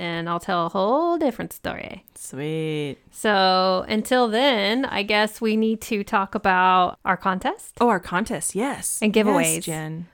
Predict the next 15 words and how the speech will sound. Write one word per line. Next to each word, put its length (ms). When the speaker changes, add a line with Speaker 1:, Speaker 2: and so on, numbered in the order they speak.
Speaker 1:
Mostly, 640
it's, 340
we 100
wanna 200
give 220
you 580
a 100
Don't 240
Die 220
Out 160
There 160
sticker. 500
It's 360
so 640
good. 600